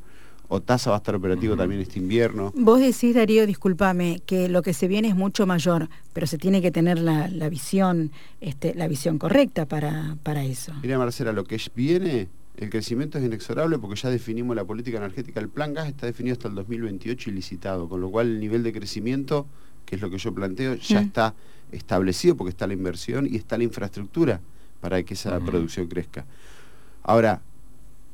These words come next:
Speaker 1: ese crecimiento nos va a llevar al dos mil veintisiete a un millón de barriles diarios. Acordate, lo agarré en ciento sesenta mil y en dos años vamos a estar en un millón. Eso va a pasar. Lo que yo no sé si va a pasar es si vamos a tener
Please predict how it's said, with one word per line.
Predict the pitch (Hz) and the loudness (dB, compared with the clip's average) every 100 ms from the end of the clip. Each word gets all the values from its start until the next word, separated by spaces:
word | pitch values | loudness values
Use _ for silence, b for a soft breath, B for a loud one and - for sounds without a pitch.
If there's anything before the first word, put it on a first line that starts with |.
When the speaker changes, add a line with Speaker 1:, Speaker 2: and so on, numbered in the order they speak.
| - - - | -12 -10 -2
Speaker 1:
ese | 139 156 | 0 2
crecimiento | 143 143 170 170 | 2 2 2 2
nos | 135 | 2
va | |
a | 131 | 2
llevar | 139 139 | 4 4
al | |
dos | 120 | 4
mil | 127 131 | 2 2
veintisiete | 123 110 - 151 156 151 147 - - | 2 0 -2 -2 0 -2 -2 -10 -4
a | 104 | 2
un | 120 170 | 2 2
millón | 151 127 156 | 0 -2 -4
de | 131 | -2
barriles | 104 98 98 92 | -4 -4 -6 -6
diarios. | 95 82 - - - - - - - - | -6 -6 -10 -12 -12 -14 -14 -14 -14 -14
Acordate, | - 104 110 | -6 -4 -2
lo | 95 90 | -2 -2
agarré | 98 107 | -2 -2
en | 131 117 | -4 -2
ciento | 127 110 | -4 -6
sesenta | - - - 92 92 | -8 -8 -8 -6 -4
mil | 123 95 - - - | -4 -4 -6 -14 -8
y | 92 | -2
en | 92 | 0
dos | 104 110 | -2 -2
años | 131 131 | 0 0
vamos | 117 101 | 0 -2
a | |
estar | 113 | -6
en | 110 | -4
un | 120 123 | -2 0
millón. | 110 - 139 - - - b b b - | -2 0 0 -2 -10 -14 b b b -8
Eso | 131 143 | -4 2
va | |
a | 143 | 4
pasar. | 135 110 156 139 - b b b b b - | 4 0 0 -2 -6 b b b b b -6
Lo | 98 95 | -2 0
que | 104 | 0
yo | 95 - | 0 4
no | 175 160 | 6 4
sé | - 175 156 156 - | 4 4 4 -2 -10
si | - | -2
va | 98 | 2
a | 120 | 4
pasar | 156 147 165 | 4 2 2
es | 156 | 2
si | 127 | 2
vamos | 123 131 | 4 2
a | |
tener | 110 123 139 | 2 0 0